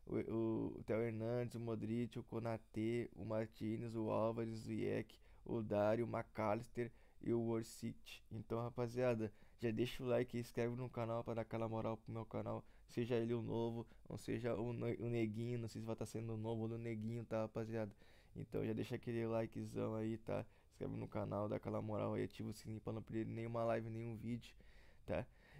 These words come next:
E, e só bora, família, bora ver se a gente consegue aqui. Eu particularmente quero o Mbappé, o Ziyech, o Modric e o Álvares, tá, família? Eu quero só esses, o Di Maria eu já tenho do pack,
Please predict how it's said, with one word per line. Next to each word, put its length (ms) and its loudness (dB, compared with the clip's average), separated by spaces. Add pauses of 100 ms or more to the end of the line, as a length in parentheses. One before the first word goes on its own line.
(120)
E, 260 2 (200)
e 100 -2
só 260 6
bora, 300 8
família, 300 0
bora 180 6
ver 100 2
se 40 -12
a 20 -14
gente 80 -14
consegue 300 0
aqui. 360 -4
Eu 140 -2
particularmente 600 2
quero 200 4
o 60 4
Mbappé, 680 2 (280)
o 140 2
Ziyech, 840 4 (240)
o 120 0
Modric 760 4
e 80 4
o 120 6
Álvares, 420 8
tá, 140 0
família? 500 -2
Eu 160 -10
quero 360 0 (120)
só 200 6
esses, 280 6
o 120 2
Di 140 0
Maria 240 4
eu 40 6
já 120 2
tenho 220 -2
do 80 2
pack, 600 4